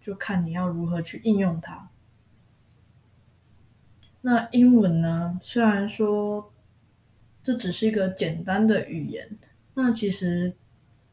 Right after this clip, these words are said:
你要用不同的角度去思考的时候，你就会发现英文是在教你如何与国际接轨。你如果没有使用英文的话，你就没有办法跟国际各个国家、各个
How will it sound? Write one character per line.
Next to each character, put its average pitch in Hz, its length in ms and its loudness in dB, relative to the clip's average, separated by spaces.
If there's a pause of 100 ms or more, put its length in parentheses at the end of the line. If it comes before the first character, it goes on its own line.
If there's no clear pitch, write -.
(220)
你 202 120 0
要 214 100 2
用 240 180 4
不 254 120 2
同 208 200 0
的 180 140 2
角 175 240 -4
度 220 160 2
去 220 440 4 (120)
思 - 320 0
考 185 260 -2
的 165 100 -4
时 - 140 -8
候， 175 220 0
你 165 120 -4
就 208 120 -2
会 226 140 2
发 214 260 -4
现 208 260 -2 (200)
英 277 180 2
文 190 200 2
是 220 140 -2
在 220 140 4
教 196 260 -2
你 170 80 0 (140)
如 190 180 -2
何 196 220 -2
与 175 100 -2 (120)
国 165 220 -6
际 185 220 -6
接 170 220 -8
轨。 - 200 -12 (520)
你 214 100 4
如 247 180 4
果 240 160 6
没 196 180 4
有 226 140 6
使 190 220 -4
用 190 240 -4
英 196 160 0
文 175 180 0
的 165 140 -4
话， 180 160 0
你 165 140 -2
就 196 120 -4
没 196 140 2
有 180 120 2
办 180 200 -4
法 170 240 -14
跟 180 300 -2
国 165 240 -8
际 185 260 -4
各 226 200 2
个 175 100 0
国 165 240 -4
家、 185 200 -2
各 226 160 -2
个 170 320 -2